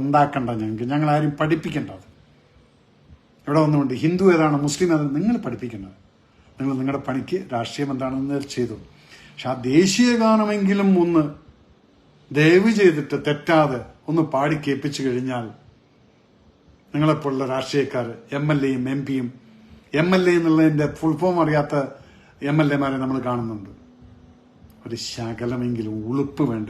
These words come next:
നിങ്ങൾക്കൊക്കെ, പ്ലീസ്. ഇത്രയും പറഞ്ഞ് ഞാൻ നിർത്തുന്നു. കാരണം ഇത് പറഞ്ഞില്ലെങ്കിൽ മനസ്സിന്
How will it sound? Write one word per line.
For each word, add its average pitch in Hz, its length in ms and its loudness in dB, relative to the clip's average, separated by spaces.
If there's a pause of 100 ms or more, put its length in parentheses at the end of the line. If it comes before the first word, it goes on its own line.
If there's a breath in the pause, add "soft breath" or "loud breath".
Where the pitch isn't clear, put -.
(120)
നിങ്ങൾക്കൊക്കെ, 101 520 -18 (1400)
പ്ലീസ്. 120 520 -8 (1500 loud breath)
ഇത്രയും 156 340 0
പറഞ്ഞ് 127 280 -2
ഞാൻ 120 180 0
നിർത്തുന്നു. 123 340 -4 (100)
കാരണം 127 280 -2
ഇത് 151 80 -2 (100)
പറഞ്ഞില്ലെങ്കിൽ 131 500 0 (220)
മനസ്സിന് 123 320 -6